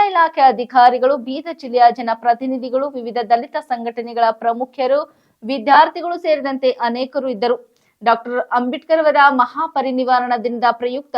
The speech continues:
ಭಾರತ ರತ್ನ ಡಾಕ್ಟರ್ ಬಿ ಆರ್ ಅಂಬೇಡ್ಕರ್ ಸಾಮಾಜಿಕ, ಧಾರ್ಮಿಕ ಹಾಗೂ ಸಾಂಸ್ಕೃತಿಕ ವಿವಿ ಉದ್ದೇಶ ಸಂಘದಿಂದ ಬೀದರ್ ನಗರದ ಹಾರೂರ್ಗೇರಿಯ ಅಂಬೇಡ್ಕರ್ ಸಮುದಾಯ ಭವನದಲ್ಲಿ ಬುಧವಾರ ಆಯೋಜಿಸಿದ್ದ ಶಿಬಿರದಲ್ಲಿ ಅರವತ್ತೇಳು ಜನ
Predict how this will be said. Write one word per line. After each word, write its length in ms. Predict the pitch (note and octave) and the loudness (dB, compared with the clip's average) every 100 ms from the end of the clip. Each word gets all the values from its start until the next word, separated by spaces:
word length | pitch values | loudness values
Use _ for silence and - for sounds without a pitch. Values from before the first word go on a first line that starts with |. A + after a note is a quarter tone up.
| A#3+ | 0
ಭಾರತ 440 | A#3 A#3+ C4+ - B3 | 0 -6 -6 -6 -8
ರತ್ನ 280 | A#3+ A#3+ A#3+ | -8 -6 -4
ಡಾಕ್ಟರ್ 300 | B3+ A#3+ A#3+ | -4 -6 -8
ಬಿ 180 | G#3 A#3+ | -8 -2
ಆರ್ 140 | A#3+ - | -2 -2
ಅಂಬೇಡ್ಕರ್ 480 | B3 C4 - B3 A#3 | -4 -4 -6 -8 -4
ಸಾಮಾಜಿಕ, 580 | B3 A#3+ A#3+ A3 A#3 C4+ | -2 -2 -2 -6 -6 -4
ಧಾರ್ಮಿಕ 560 | C4+ A#3 A3+ A3+ B3 A#3+ | -4 -4 -6 -6 -8 -6
ಹಾಗೂ 480 | A#3 A#3 A#3 C4+ D#4 _ _ _ - | -4 -4 -4 -4 -6 _ _ _ 4
ಸಾಂಸ್ಕೃತಿಕ 640 | C#4+ D#4 - D#4 C#4+ C#4+ C4 B3+ B3 | 4 4 0 -8 -8 0 4 4 4
ವಿವಿ 300 | B3 A#3+ B3 | -2 -8 -8
ಉದ್ದೇಶ 440 | B3 F#3+ B3+ D4+ B3 A#3 | -6 0 0 0 0 -2
ಸಂಘದಿಂದ 560 | A#3+ A#3+ A#3+ A3+ C#4+ A#3+ B3 | -2 -6 -6 -4 -2 0 0
ಬೀದರ್ 380 | G#3+ C#4 D#4+ | -2 -8 -6
ನಗರದ 320 | E4 D4 C#4 A3+ B3 | -8 -6 -4 0 2
ಹಾರೂರ್ಗೇರಿಯ 800 | B3 A#3+ A#3 A#3+ G#3 A#3+ A#3+ B3 A#3 | 2 0 0 -2 -2 0 0 -2 -2
ಅಂಬೇಡ್ಕರ್ 460 | A#3 A#3 C4 C4 | -4 -6 -6 -8
ಸಮುದಾಯ 520 | B3+ B3 A#3+ A#3 A#3+ B3+ | -6 -10 -6 -4 -2 -4
ಭವನದಲ್ಲಿ 720 | A3+ A3+ A#3+ A3+ B3 B3 D4 D#4+ _ _ - | -6 -6 -6 -4 -4 -2 -6 -8 _ _ -8
ಬುಧವಾರ 480 | C4 D#4+ F#4 F4 E4 C4+ | -4 -2 2 4 4 4
ಆಯೋಜಿಸಿದ್ದ 600 | C4+ B3+ C4+ C4 C#4 G#3 B3 B3 | 4 2 2 0 -6 0 2 0
ಶಿಬಿರದಲ್ಲಿ 500 | B3 A3+ A#3 A#3 A#3+ | -4 -4 -4 -6 -6
ಅರವತ್ತೇಳು 680 | A#3+ A#3+ A#3 A#3 B3+ C#4 D4 | -2 -2 -2 -8 -4 -4 -4
ಜನ 220 | A#3+ A#3 | -6 -2